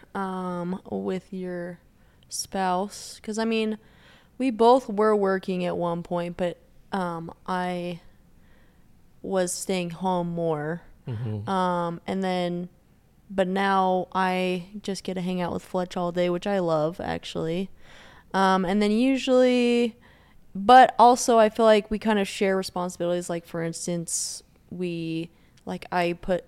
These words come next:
Speaker 1: Fletcher down in the evenings and Jaden will get him up in the morning. So we don't feel like one or the other is, like, doing more per se than the other. Um,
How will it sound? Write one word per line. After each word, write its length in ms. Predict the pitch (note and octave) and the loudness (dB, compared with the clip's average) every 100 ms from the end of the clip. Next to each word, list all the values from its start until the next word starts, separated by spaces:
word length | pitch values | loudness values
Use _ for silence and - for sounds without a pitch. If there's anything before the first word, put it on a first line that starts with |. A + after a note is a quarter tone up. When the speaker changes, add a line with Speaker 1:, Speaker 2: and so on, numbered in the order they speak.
| - - | -14 -6
Speaker 1:
Fletcher 320 | F#3+ - F#3+ | -6 -4 -6
down 400 | F3+ E3+ F3 F#3 | -4 -2 -2 -2
in 120 | F3+ | -4
the 120 | F3 | -4
evenings 680 | F3 F3+ F3+ F3 E3+ E3+ - | -4 -4 -4 -4 -6 -6 -8
and 100 | F3 | -8
Jaden 200 | E3+ E3 | -6 -6
will 120 | E3+ | -6
get 180 | E3 E3+ | -4 -4
him 120 | F3 - | -4 0
up 240 | E3+ - | -2 -2
in 80 | F3 | -6
the 80 | E3+ | -4
morning. 360 | E3+ E3 E3 | -4 -4 -6
So 140 | E3+ G3 | -4 0
we 60 | |
don't 180 | G3 - | 0 -2
feel 300 | - F#3+ F#3 | 0 2 2
like 300 | F3+ F3 - _ - F3+ - | 2 0 -4 _ -18 -18 -18
one 340 | - F#3+ G3 | -6 -2 0
or 60 | F#3 | 0
the 100 | F3+ | 0
other 180 | F3+ F3+ | 0 0
is, 140 | F3 | 0
like, 220 | F3 E3 | -4 -4
doing 280 | F3+ F3+ E3+ | -4 -4 -4
more 360 | E3 F3 F3 F3+ | -4 0 2 2
per 200 | G3 F#3+ | 0 -4
se 340 | - F#3+ F#3+ | -2 -2 0
than 160 | F#3 F3+ | -2 -2
the 120 | F3+ | -2
other. 440 | F3 F3 F#3 G3+ G3+ - - - - - - - - | 0 0 2 0 -4 -14 -20 -20 -20 -20 -20 -20 -4
Um, 640 | G3 G3 F#3 F3+ F3 E3+ | 2 4 6 4 2 -2